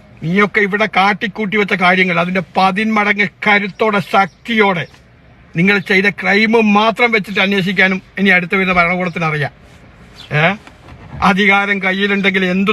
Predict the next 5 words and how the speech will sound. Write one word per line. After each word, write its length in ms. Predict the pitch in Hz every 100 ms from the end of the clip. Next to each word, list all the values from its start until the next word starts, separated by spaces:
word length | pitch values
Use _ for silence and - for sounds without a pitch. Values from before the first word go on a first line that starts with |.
| -
തെമ്മാടിത്തരവും 680 | 190 190 208 208 196 196 175
ചെയ്യാം 260 | 156 151
അല്ലേ? 300 | 185 214 139 117 - - - - - - -
ഇതൊന്നും 360 | 170 202 214 208
മുൻ 300 | 190 226 214